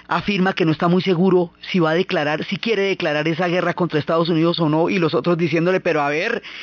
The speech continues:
¿no ve que todo lo tenemos es para hacer esa guerra? Entonces, ¿cómo así?". O sea, todas las dudas, las sospechas, to-, están ahí. Y hay websites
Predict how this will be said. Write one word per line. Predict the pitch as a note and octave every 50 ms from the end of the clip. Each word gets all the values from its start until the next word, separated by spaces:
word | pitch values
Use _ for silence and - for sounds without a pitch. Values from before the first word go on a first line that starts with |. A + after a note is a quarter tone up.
| - - -
¿no | F3+ G3 F#3+
ve | G3 G#3 G3+
que | - A#3
todo | A#3 - B3+ A#3+ A#3 A#3
lo | A#3+ A3+ G#3
tenemos | - F#3 E3+ F3 F#3 F#3+ A3 A#3 G3+
es | A#3 A3 -
para | - A#3 A3
hacer | F3 A3 G#3+ G#3+
esa | G#3+ G3 G#3+ G3+
guerra? | G3+ A3+ A3+ B3 C#4 C4
Entonces, | - G#3+ G3+ F#3
¿cómo | - A3 G#3 G#3
así?". | G#3+ G#3+ - A#3+ B3 C4+ C4+ C#4 - - - - - - - -
O |
sea, | - G3+ F#3 F3+
todas | - - G3+ G3 G3+ G#3
las | A3 G#3 F3+ E3+ A#2+ A#2
dudas, | F3 G#3+ G#3+ G#3 G3 E3+ E3 - -
las | F3 F#3 F#3+ F3+ -
sospechas, | - E3+ - - - G3+ G3 G3+ G3 - F#3 E3+ D3+ D3+ - - - - - - - - - -
to-, | - G3 F#3+
están | G#3 G3 - - G3+ G3+ G3+
ahí. | G#3+ A3 A3+ A3 G#3 F3+ E3 - _ _ _ _ - - - - - - -
Y | G#3 G#3 A3
hay | A#3 B3 C#4 C#4+
websites | A#3+ B3+ C4+ B3+ - - - G#3+ F3+ E3 D#3 D#3 -